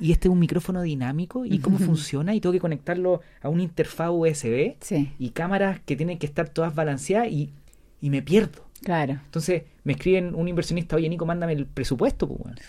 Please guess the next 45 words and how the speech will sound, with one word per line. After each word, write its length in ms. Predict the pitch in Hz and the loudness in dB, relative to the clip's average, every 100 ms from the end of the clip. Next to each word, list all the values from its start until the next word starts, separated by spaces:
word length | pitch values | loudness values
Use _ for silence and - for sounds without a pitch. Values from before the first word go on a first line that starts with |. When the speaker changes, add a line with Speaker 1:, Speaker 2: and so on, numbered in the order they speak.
| - - | -20 -10
Speaker 1:
Y 120 | 123 131 | -2 6
yo, 340 | 160 165 143 - - _ - - - - | 8 6 4 -16 -20 _ -20 -20 -20 -10
"¿Qué 100 | 127 | -10
presupuesto, 440 | 131 135 143 - | -6 -2 -2 0
weón? 100 | 202 | 0
Speaker 2:
Sí, 40 | 220 | 2
Speaker 1:
Estoy, 140 | 202 | 0
estoy, 200 | - 190 | 2 2
Speaker 2:
sí. 60 | 220 | 4
Speaker 1:
estoy 180 | 202 | 6
haciendo 240 | 202 220 233 | 6 6 4
mi 60 | |
estudio 220 | 185 214 233 | 4 8 8
de 60 | |
podcast". 280 | 202 247 277 330 | 8 6 6 4
Speaker 2:
<laughs> 840 | 285 285 - 294 320 339 294 - - | 4 4 4 2 0 -2 -4 -4 -4
Me 180 | - | 0
Speaker 1:
Eh, 80 | 147 | 2
Speaker 2:
pasa 220 | 143 139 156 | 4 2 0
igual. 200 | 151 147 - - - - - - | -6 -8 -18 -20 -20 -20 -20 -14
Speaker 1:
entonces 260 | 147 147 151 | -2 0 2
yo 40 | 156 | 4
Speaker 2:
Sí. 20 | |
Speaker 1:
les 80 | 147 | 4
explico 220 | 139 143 | 4 2
a 20 | |
los 60 | 143 | 2
inversionistas, 380 | 139 160 151 | 0 0 0
"Oye, 100 | 139 | 0
chicos, 220 | 120 139 127 | 2 0 2
yo 60 | |
estoy 260 | 123 143 143 | 0 2 0
enfocado 300 | 135 123 139 | 0 -2 -4
en 60 | 139 | -2
esto, 180 | 147 139 | -2 -4
porfa, 200 | 143 135 | -2 -2
déjame 500 | 127 - 139 139 139 | -2 -4 -6 -4 -4
manejar 300 | 135 123 139 | -4 -2 -2
el, 220 | 131 127 | -4 -4
el 80 | 127 | -6
foco". 340 | - 147 160 - | 0 0 0 -4
Speaker 2:
<laughs> 760 | 165 370 508 - - - - | -8 -8 -8 -12 -12 -20 -16
Speaker 1:
Eh, 560 | - 131 127 123 120 113 - - - - _ _ | 0 4 6 4 4 0 -4 -20 -20 -20 _ _
imagínate 540 | 143 151 - 240 262 285 | 0 2 6 4 4 2
que, 180 | 214 | 2